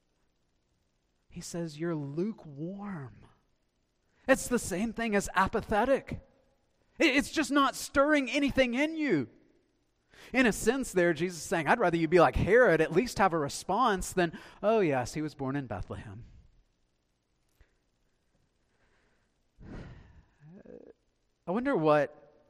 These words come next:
Christ would say to the church at First Scots if we were there listed among the churches of Revelation. What would his word be to us? You know, I know that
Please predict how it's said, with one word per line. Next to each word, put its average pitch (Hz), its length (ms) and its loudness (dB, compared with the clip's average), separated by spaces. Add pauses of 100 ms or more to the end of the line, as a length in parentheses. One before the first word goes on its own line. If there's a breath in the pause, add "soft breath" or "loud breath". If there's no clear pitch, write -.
(420)
Christ - 480 -10
would - 160 -12
say 113 240 -8
to - 120 -14
the - 120 -14
church - 280 -12
at - 80 -20
First - 300 -18
Scots - 720 -20
if 139 220 -16
we 147 120 -6
were 160 140 -4
there 135 260 0
listed 123 460 -6
among 123 300 -8
the 117 80 -10
churches 123 600 -12
of 110 180 -12 (1200)
Revelation. 117 840 -10 (2250)
What 208 120 -12
would 320 80 -10
his 269 160 -10
word 139 220 -6
be 139 140 -6
to 117 60 -4
us? 107 540 -8
You 147 80 -4
know, 170 100 2
I 185 120 0
know 165 340 0
that 123 260 -4